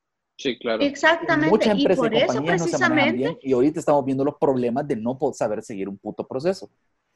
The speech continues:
Speaker 2: Vale. Hoy en la, hoy en la tarde hubo un accidente en la, en la carretera troncal del norte.
Speaker 3: Puta accidente, piropo. <laughs>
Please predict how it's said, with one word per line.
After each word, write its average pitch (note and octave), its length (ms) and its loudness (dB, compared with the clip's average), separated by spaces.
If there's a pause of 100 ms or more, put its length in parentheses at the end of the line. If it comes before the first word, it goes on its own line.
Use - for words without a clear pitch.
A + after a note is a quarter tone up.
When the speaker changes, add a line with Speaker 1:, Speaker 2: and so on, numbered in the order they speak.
Speaker 2:
Vale. - 320 0 (520)
Hoy D4+ 120 4 (140)
en D#4 40 0
la, D4+ 260 0
hoy D#4 140 -2
en D#4 240 -2
la B3 180 -4
tarde C#4+ 400 0
hubo B3+ 180 -4
un C4 140 -4
accidente A3+ 760 -4
en F#3+ 120 -6
la, - 260 -8 (200)
en G#3+ 120 -12
la G#3 100 -8
carretera A3+ 800 -4
troncal A3 320 0
del G#3 180 -2
norte. - 180 -10
Speaker 3:
Puta E3+ 360 4
accidente, B2 540 -4
piropo. C#3 440 -2
<laughs> - 680 -10